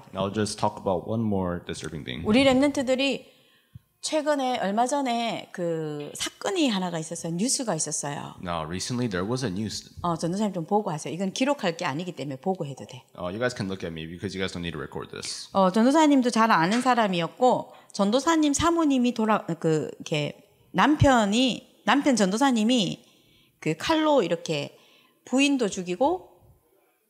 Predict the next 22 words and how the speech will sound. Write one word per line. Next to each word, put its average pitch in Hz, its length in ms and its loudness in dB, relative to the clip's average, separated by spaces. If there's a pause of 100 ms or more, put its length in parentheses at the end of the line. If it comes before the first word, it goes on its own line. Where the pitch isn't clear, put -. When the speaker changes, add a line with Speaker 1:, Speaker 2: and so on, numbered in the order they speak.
Speaker 2:
어, 160 280 -2
여덟 247 240 6
살 233 160 0
되는 175 220 -2
딸도 254 280 2
다 170 160 -4
죽이고 190 460 -2
자기는 220 380 -2
자살했어요. 160 580 -10 (220)
Speaker 1:
Now, 92 140 0
there 95 100 0
was 101 120 -2
a 101 40 -2
situation 139 640 0
where 98 120 0
an 92 80 0
assistant 104 380 -6
pastor 87 320 -4
from 87 180 -8
another 87 360 -6
church, - 480 -4 (320)
they 87 340 -2